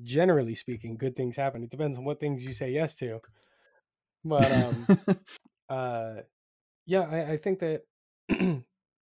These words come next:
Speaker 1: there's nothing wrong with, with taking opportunities, right? So if somebody asks you to
Speaker 2: Mm.
Speaker 1: speak,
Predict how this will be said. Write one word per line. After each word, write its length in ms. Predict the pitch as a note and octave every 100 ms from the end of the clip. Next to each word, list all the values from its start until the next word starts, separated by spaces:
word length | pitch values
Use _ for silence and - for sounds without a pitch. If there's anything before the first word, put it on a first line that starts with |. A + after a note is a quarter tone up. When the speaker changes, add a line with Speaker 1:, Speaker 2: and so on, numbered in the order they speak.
| _ -
Speaker 1:
there's 220 | E3 D#3
nothing 280 | F3 E3 D#3
wrong 260 | C3+ C3 C3
with, 160 | B2 -
with 180 | B2+ -
taking 340 | B2+ - A#2+
opportunities, 680 | A#2+ B2 C3+ C#3 D#3+ E3+ - -
right? 280 | A#2+ C3+
So 260 | - C3 B2 _ - - _ _ _ _
if 160 | - -
somebody 240 | A3+ F#3
asks 280 | C#3+ C#3 -
you 80 | D3+
to 60 |
Speaker 2:
Mm. 200 | C3+ B2
Speaker 1:
speak, 380 | C3 D3+ - _